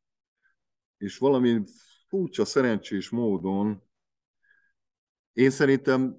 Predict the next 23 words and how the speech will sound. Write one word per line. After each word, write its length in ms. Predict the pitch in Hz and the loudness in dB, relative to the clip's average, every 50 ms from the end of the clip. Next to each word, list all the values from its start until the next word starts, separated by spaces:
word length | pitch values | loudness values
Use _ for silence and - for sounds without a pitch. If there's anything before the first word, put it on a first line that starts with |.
| - - _ | -16 -20 _
én 220 | - 123 143 147 | 0 2 4 4
úgy 140 | 175 196 165 | 4 4 4
érzem 300 | 139 123 107 120 120 117 | 4 2 2 2 -2 -2
mai 200 | 120 127 123 110 | 0 0 0 0
napig 320 | 107 107 104 - - 95 | 0 -2 -4 -4 -6 -6
is, 200 | 92 92 92 - | -6 -6 -6 -6
hogy 160 | - 98 87 95 | -8 -4 -2 0
a 60 | 98 | 2
jó 160 | 104 110 107 | 4 4 4
apám 300 | 101 - - 95 92 90 | 2 2 -2 -4 -4 -4
intézkedett 760 | 95 90 - 95 92 87 - - 87 78 78 80 78 - _ | -4 -4 -4 -6 -6 -6 -4 -6 -6 -4 -4 -6 -8 -10 _
valamit, 540 | 90 85 82 82 82 80 80 87 85 - _ | -6 -4 -4 -4 -4 -4 -4 -6 -6 -10 _
pedig 460 | - 87 85 82 87 87 87 82 85 | -6 -6 -6 -4 -4 -6 -6 -6 -6
azért 380 | 90 - 107 107 117 113 104 - _ | -6 -6 -6 -4 -2 -2 -4 -4 _
mentem 520 | 107 110 120 120 113 104 - - 95 87 | -2 0 0 0 0 -2 -4 -6 -6 -6
én 120 | 87 87 | -4 -6
el 120 | 87 85 82 | -6 -8 -8
katonának, 540 | - 92 - - 95 90 87 85 85 80 - | -10 -12 -10 -10 -8 -8 -6 -8 -8 -8 -8
mert 120 | 90 90 | -8 -8
összetűztünk 760 | 95 - - 98 85 - - 85 78 - - - 82 78 - | -8 -8 -10 -12 -12 -8 -8 -10 -10 -10 -12 -14 -14 -14 -12
vala-, 360 | 92 85 85 85 - - 85 | -12 -10 -10 -10 -10 -12 -10
va-, 320 | 85 87 87 - - 87 87 | -10 -8 -8 -8 -10 -10 -8
valami 460 | 87 90 90 87 85 85 82 85 | -6 -6 -6 -6 -6 -6 -6 -6